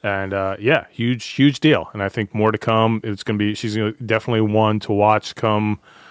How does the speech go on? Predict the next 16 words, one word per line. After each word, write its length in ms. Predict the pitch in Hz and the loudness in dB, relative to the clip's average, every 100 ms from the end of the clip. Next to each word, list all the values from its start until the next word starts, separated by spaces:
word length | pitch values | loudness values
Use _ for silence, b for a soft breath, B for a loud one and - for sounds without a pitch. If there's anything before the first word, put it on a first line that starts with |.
| B B | B B
World 220 | 113 113 - | 2 2 2
Championships, 800 | 117 127 117 87 - 85 - - | 0 0 -2 -4 -6 -8 -8 -6
and, 380 | 95 92 92 104 | -4 -4 -6 -6
and 160 | 95 | -4
now 180 | 92 95 | 0 0
with 120 | 98 | 0
this, 280 | 101 95 - | -2 -2 0
uh, 280 | 98 95 92 - - | 2 2 0 -6 -12
elite, 520 | 101 92 101 110 - - - | -8 -2 -2 -2 -10 -20 -12
<laughs> 560 | - 127 135 - - | -4 0 0 -4 -4
I 80 | 123 | 0
mean, 120 | 143 | 2
it's 120 | 147 | 0
crazy. 360 | - 180 104 85 | 2 2 2 -2
Yeah, 260 | 127 104 90 | 0 0 0
she's, 400 | - 113 98 | -4 -2 -2